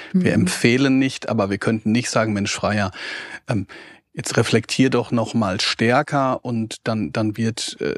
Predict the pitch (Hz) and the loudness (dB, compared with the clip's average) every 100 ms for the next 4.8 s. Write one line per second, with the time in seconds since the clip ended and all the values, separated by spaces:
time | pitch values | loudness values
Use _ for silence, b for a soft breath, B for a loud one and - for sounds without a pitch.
0 | - - 123 113 110 117 - - 110 110 | -6 -6 -2 2 2 2 -2 -2 -2 -2
1 | - 104 - 117 113 - 113 120 - - | 0 0 0 0 0 2 0 0 -4 -10
2 | _ 120 123 - 98 95 101 98 101 101 | _ 0 0 0 -2 -2 -2 -2 0 0
3 | 107 - 123 135 - - 135 127 120 151 | 0 2 2 2 -2 0 0 0 -2 -4
4 | - 127 151 147 139 131 123 | 0 0 2 2 0 0 0